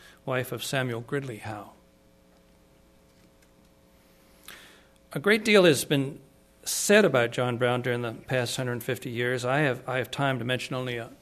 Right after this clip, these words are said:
a few highlights. Whittier's poem about a slave mother and her children at the gallows stair was based on a statement that Brown had written from jail.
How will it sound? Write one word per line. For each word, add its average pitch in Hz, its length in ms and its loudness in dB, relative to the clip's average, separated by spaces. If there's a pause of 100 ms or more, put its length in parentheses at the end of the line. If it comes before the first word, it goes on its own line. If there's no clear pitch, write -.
(160)
a - 60 -20
few 135 260 -6
highlights. 123 680 0 (2750)
Whittier's 151 420 4
poem 117 560 2
about 120 240 -2
a 113 40 -4
slave 147 360 4
mother 127 260 2
and 113 80 -4
her 117 80 -4
children 139 440 -4 (580)
at 127 100 -6
the - 60 -10
gallows 135 440 2
stair 147 420 2
was 120 160 -6
based 143 340 -2
on 123 120 -6
a 117 40 -6
statement 160 440 -4
that 120 140 -10
Brown 131 240 -2
had 127 100 -8
written 135 260 -8
from 117 180 -12
jail. 139 420 -6